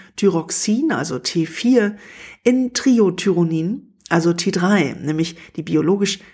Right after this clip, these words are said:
aktive Form, die der Körper benötigt, damit alles, wie zum Beispiel dein Haarwachstum und deine Zellaktivität, gut funktioniert.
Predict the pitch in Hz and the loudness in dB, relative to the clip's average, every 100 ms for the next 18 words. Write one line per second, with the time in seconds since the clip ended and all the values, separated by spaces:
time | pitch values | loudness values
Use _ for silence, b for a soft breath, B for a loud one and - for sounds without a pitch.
0 | B 254 - - 170 160 - 185 196 180 | B -8 -4 -2 -2 -2 -4 -4 -2 -2
1 | 165 - 254 262 226 196 233 277 226 196 | -2 -4 -2 0 0 2 2 0 -2 -2
2 | 175 170 - 226 269 269 - B B - | -2 -2 -2 0 0 -2 -6 B B 0
3 | 311 262 214 202 196 180 170 170 240 262 | 2 4 2 2 0 0 0 -2 -2 -2
4 | 165 165 - 208 180 175 B B B - | -4 -4 -4 0 0 -2 B B B 0
5 | 240 214 202 196 - 202 196 151 - 175 | 2 2 0 -2 -2 0 0 -2 -4 -2
6 | 170 170 165 165 b b b - 190 180 | 0 0 -2 -4 b b b -4 -2 -2
7 | - 175 175 170 156 - - | -4 -4 -4 -4 -4 -6 -16